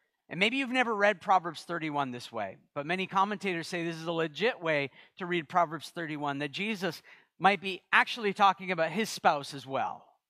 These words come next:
and how his spouse would be at work in this world. And so there's multiple levels of wisdom here in this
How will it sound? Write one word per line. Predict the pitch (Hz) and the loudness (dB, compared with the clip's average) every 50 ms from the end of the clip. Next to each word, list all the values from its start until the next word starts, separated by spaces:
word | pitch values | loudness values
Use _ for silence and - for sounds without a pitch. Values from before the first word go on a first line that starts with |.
| _ _ _ _ _ _ _ _ _ _ - | _ _ _ _ _ _ _ _ _ _ -6
and | 170 170 | -4 0
how | 180 175 170 | 0 0 0
his | 156 147 196 247 - | 0 -2 -2 -4 -2
spouse | - - - - 202 170 165 151 139 - - | -4 -6 -2 0 2 2 2 0 -2 -6 -10
would | 160 135 | -10 -6
be | 131 160 156 - | -2 -2 -2 0
at | - 156 151 143 147 | 0 0 0 0 -2
work | 147 143 135 127 120 - _ _ _ _ _ _ - | -4 -4 -4 -4 -4 -6 _ _ _ _ _ _ -8
in | 156 143 139 | -6 -6 -6
this | 135 120 - - | -8 -8 -10 -12
world. | 135 131 120 107 101 - - _ _ - | -12 -10 -8 -8 -10 -10 -14 _ _ -8
And | 160 175 - | -6 -6 -6
so | - - 240 220 | -4 -2 -2 0
there's | 190 214 202 170 170 | 0 0 -2 -2 -4
multiple | 190 196 196 214 226 233 - 226 175 202 190 175 | -4 0 2 2 2 2 0 -2 -6 -4 0 4
levels | 180 175 175 160 151 147 139 139 131 - - - - - _ - | 6 6 6 6 4 -2 -4 -6 -8 -10 -16 -20 -20 -20 _ -4
of | - 156 143 139 | -4 -4 -2 -2
wisdom | 165 165 165 131 131 147 135 | -2 -2 -2 -4 -6 -6 -6
here | 143 151 143 139 131 123 120 123 - | -6 -4 -4 -2 -2 -2 -4 -6 -8
in | - 131 123 120 | -10 -10 -8 -6
this | 123 117 117 - - - - | -6 -6 -6 -8 -10 -14 -16